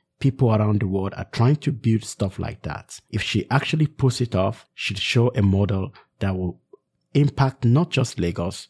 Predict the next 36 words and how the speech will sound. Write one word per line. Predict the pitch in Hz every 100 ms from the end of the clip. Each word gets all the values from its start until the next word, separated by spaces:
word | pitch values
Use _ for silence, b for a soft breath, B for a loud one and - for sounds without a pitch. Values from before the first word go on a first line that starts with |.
| -
not | 117 123
just | 120 -
Nigeria, | 90 85 90 87 87
but | 98 95
countries | - 101 - 98 92 -
all | 98 95 -
around | 80 80 80
the | 76
world." | 73 67 - - _ _ _ _ _ _ _
And | 113 107
that | 139 175
is | 170
a | 123
good | 113 127
testimonial | 117 - 98 101 101
from | 98
the | 85
founder | - 92 92
of | -
Facebook. | - 80 - - - - -
So | - 107 B B -
I | 156
met | 190 170 170 - _ -
Temi | 147 143 143
in | 117 110
twenty | - 123 117 123
fifteen, | 117 - 117 110 101 - -
and | 110
I've | 107
since | - 139 131
followed | - 113 104 92
her | 80
business | 98 92 85 90 -
and | 80
her | 76
work. | 82 80 - -